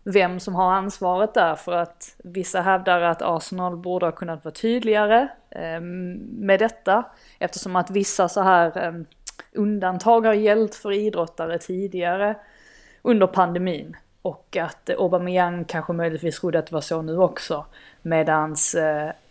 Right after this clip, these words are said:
andra hävdar att det låg på Aubameyang för att klubben var väldigt tydlig med vad han behövde göra för att kunna resa iväg. Så att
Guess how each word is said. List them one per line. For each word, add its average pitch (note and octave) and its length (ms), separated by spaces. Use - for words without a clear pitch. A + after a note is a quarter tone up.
andra D#3+ 500
hävdar D#3 480
att - 440
det F#3+ 100
låg D#3 340
på E3 120
Aubameyang F3 600
för F3+ 160
att D#3+ 120
klubben D#3 280
var D3+ 100
väldigt D#3 340
tydlig E3 320
med D#3 140
vad D#3 140
han D3+ 140
behövde D3 300
göra D3+ 380
för - 160
att F3 100
kunna D3+ 360
resa E3 420
iväg. D#3+ 420
Så F#3+ 120
att - 260